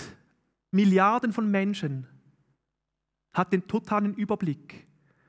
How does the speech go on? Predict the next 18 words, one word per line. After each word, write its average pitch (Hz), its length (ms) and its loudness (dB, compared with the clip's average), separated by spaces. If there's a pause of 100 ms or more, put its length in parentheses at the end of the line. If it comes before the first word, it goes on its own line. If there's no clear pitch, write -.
(580)
Und 170 160 -6
trotzdem 190 680 -2
sieht 190 520 -4
er 170 200 -2
jeden 170 680 0
einzelnen 165 460 -4
von 151 160 -8
uns 156 460 -8
ganz 147 240 -4
persönlich. 175 720 -14 (720)
Er 156 80 -2
kennt 202 320 -2
unser 190 240 -2
Herz, 170 440 -2
er - 120 -10
kennt 170 340 -4
unsere 165 360 -4
Namen 147 520 -8